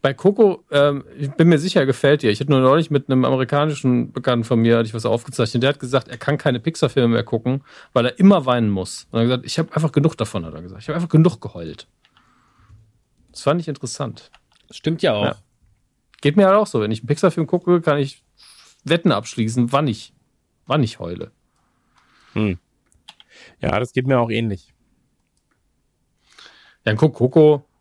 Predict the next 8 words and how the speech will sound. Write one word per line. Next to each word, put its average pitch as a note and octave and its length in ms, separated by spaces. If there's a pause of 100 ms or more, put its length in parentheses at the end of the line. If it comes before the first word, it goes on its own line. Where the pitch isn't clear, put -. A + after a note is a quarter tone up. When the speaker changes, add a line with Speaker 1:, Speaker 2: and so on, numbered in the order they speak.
(260)
Speaker 1:
Chris B2 240
guckt A2+ 180
Indie. G2+ 320 (1080)
Speaker 3:
Dann D#3+ 100
nimm F#3 100
nicht A#3 140
Baby G#3+ 240
Driver. G2+ 320